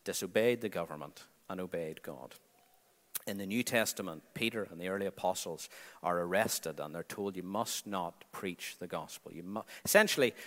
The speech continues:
the Great Commission that you were given, "Go and make disciples in Jerusalem," you must disregard that. Just ignore what Jesus told you to do there. And they say to the council, "Well, whether it's right for us to listen to you or listen to God, you decide. We must obey God."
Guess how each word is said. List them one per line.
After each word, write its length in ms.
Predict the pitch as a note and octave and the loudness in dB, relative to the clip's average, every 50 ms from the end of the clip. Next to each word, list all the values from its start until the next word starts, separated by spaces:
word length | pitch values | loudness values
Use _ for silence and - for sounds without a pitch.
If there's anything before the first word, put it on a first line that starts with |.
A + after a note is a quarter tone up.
| - - | -2 0
the 80 | C3 A#2+ | 0 2
Great 320 | G#2+ C3+ D3 D#3 - - | 6 8 8 8 10 8
Commission 400 | - B2 A#2+ A#2+ A#2+ - - C3+ | 4 4 4 4 4 4 0 0
that 120 | B2+ C3 B2 | 0 0 2
you 120 | A#2+ A#2 | 2 4
were 100 | A2+ G#2+ | 4 4
given, 320 | - A#2+ A#2+ A#2+ C3 B2 | 6 4 4 4 2 2
"Go 200 | A2+ B2 A#2+ A#2+ | 4 6 6 6
and 100 | B2 A#2+ | 6 6
make 180 | A#2+ A#2+ A2+ - | 6 2 2 2
disciples 580 | - A#2 - - B2+ A#2+ B2+ - C#3 C3 B2 - | 0 2 4 6 6 4 4 4 2 0 0 0
in 120 | A2 G#2+ | -2 -2
Jerusalem," 500 | - A2 G#2+ A#2+ A#2+ - - B2 A#2+ - | -2 0 2 2 2 2 2 0 0 0
you 120 | - A#2 A2 | 0 0 0
must 280 | G#2+ A2+ G#2 - - | 2 2 0 0 0
disregard 540 | - G2 - - G2 F2+ - E2+ D#2+ D#2+ D#2+ | 0 0 0 0 -4 -2 0 0 0 0 0
that. 160 | - E2 D#2 | -2 -4 -2
Just 160 | - B2 - - | -2 -4 -4 -4
ignore 360 | G#2+ F#2+ G2+ G2 F#2 F2 F2 | -6 -4 -4 -4 -4 -4 -4
what 120 | E2+ E2+ | -6 -8
Jesus 340 | - - F2+ E2+ E2+ E2 - | -8 -8 -8 -8 -8 -10 -10
told 220 | - - D#2 D2+ | -10 -8 -8 -8
you 80 | D#2+ E2 | -8 -10
to 100 | D#2 D#2 | -10 -10
do 140 | - D2 C#2+ | -10 -12 -12
there. 240 | - D#2 - - - _ - - - - _ _ _ _ _ _ _ _ _ _ _ - - - | -12 -14 -16 -18 -20 _ -20 -20 -20 -20 _ _ _ _ _ _ _ _ _ _ _ -20 -2 0
And 160 | G#2+ G#2 G2 | 0 2 4
they 140 | A2 G#2 G#2 | 2 2 4
say 560 | - - - - C#3+ D3 D3 D#3 D#3+ D#3+ C#3+ | 4 2 4 8 10 10 12 12 12 10 10
to 100 | - C3 | 6 4
the 140 | G#2+ G#2 - | 2 2 0
council, 500 | - - G#2+ G#2 G2+ F#2 - - G2 G2 | 2 0 0 0 0 -2 -2 0 2 4
"Well, 320 | G#2 G#2+ G#2 G2+ G2 - - - - - - - | 6 6 6 4 4 0 -4 -12 -20 -20 -14 -4
whether 340 | - G#2+ A#2 B2+ B2 B2+ A#2+ | 4 6 8 8 10 8 8
it's 220 | A2+ G#2 - - | 6 4 2 0
right 320 | A2+ G#2 G#2 G#2+ G#2+ G#2 - | 4 6 6 6 6 2 -2
for 160 | - G#2 G2 | -2 0 0
us 160 | G2 G2 - | 0 0 0
to 100 | - G#2+ | -2 0
listen 320 | G2 F#2+ F#2+ - - G2 F2+ | 0 0 0 0 -2 -4 -6
to 80 | F#2+ | -6
you 380 | F#2 G2 A2 A2 A#2 A#2 A#2 - | -4 -2 0 0 2 2 0 0
or 160 | - G2+ F#2+ | -2 -2 -2
listen 260 | G2 F#2+ - - G2 | -2 -2 -4 -6 -6
to 60 | F#2+ | -6
God, 320 | F2+ F#2+ F2+ F#2 F#2 F2+ G2+ | -4 -2 0 0 0 -2 -2
you 100 | F#2+ F#2 | -6 -6
decide. 540 | F#2 F2 - - G2 F2 E2+ D#2+ D#2+ D#2 F2 | -6 -4 -4 -2 -2 -2 -4 -4 -6 -4 -4
We 200 | F#2 F#2+ G2 F#2+ | -4 -2 -2 -4
must 520 | F#2+ E2 E2+ E2+ - - - - - - _ _ | -6 -8 -6 -6 -4 -6 -6 -6 -8 -14 _ _
obey 460 | F#2 E2+ - D#2 D2+ D#2 D2+ E2 - - _ _ _ _ | -14 -8 -8 -6 -6 -6 -10 -12 -16 -20 _ _ _ _
God." 320 | - - D#2+ C#3+ D3+ - | -6 -4 -4 -4 -6 -10